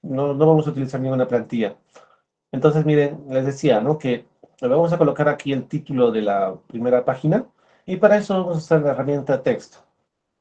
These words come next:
Ya, le damos clic ahí en la herramienta texto. Clic en texto.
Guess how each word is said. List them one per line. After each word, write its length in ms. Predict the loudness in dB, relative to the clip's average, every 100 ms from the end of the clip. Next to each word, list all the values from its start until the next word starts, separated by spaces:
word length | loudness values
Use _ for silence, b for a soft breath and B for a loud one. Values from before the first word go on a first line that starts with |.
| _
Ya, 120 | -10
le 60 | -4
damos 220 | -6 -6
clic 160 | -6 -2
ahí 100 | -2
en 80 | -2
la 60 |
herramienta 360 | -2 -2 -4 -6
texto. 300 | -8 -14 -20 _ _ _ _ _ _ _ _ _ _ _ _ _ _ _ _ _ _ _ _ _ _ _ _ _ _ _ _ _ _ _ _ _ _ _
Clic 160 | -2 2
en 120 | 4
texto. 520 | 2 4 8 8 6